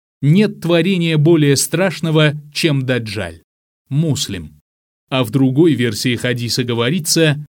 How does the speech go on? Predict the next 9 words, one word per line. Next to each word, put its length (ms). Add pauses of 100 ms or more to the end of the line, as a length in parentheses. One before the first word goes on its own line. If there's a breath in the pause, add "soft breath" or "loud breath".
(160)
"Нет 360
события 600
более 360
значительного 840
и 80
страшного, 720 (300)
чем 260
появление 680
Даджаля". 680